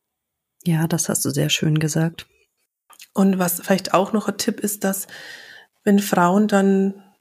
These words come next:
Speaker 2: an einen Punkt kommen, wo sie sagen, "Okay,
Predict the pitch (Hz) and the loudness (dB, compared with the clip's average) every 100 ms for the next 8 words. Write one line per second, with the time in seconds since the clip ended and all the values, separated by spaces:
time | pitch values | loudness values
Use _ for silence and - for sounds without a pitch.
0 | _ - 190 180 185 214 214 - - 190 | _ 0 0 0 2 2 2 -2 0 2
1 | 196 190 196 - - 185 185 190 202 202 | 4 2 -2 -6 -4 -4 -6 -4 0 2
2 | 208 | 0